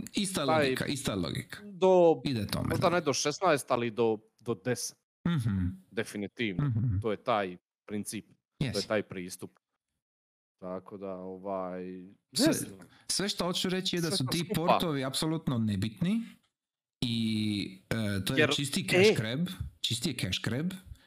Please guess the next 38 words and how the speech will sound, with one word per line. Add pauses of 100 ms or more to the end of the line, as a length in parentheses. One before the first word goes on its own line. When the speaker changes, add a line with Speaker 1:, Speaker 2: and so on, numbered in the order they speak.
(140)
Speaker 1:
i
Speaker 2:
Mhm.
Speaker 1:
mi,
mi,
mislim
da
su
to
doslovce
napravili
kao,
„Ok,
nemamo
ništa
ponuditi
što
tiče
F
F-a, (480)
van
ovoga
što
ćemo
kad
sam,
ma,
m,
z,
z, (500)
<laughs>
van
ovoga
što
ćemo
spomenuti
uskoro, (440)
<laughs>
ovaj,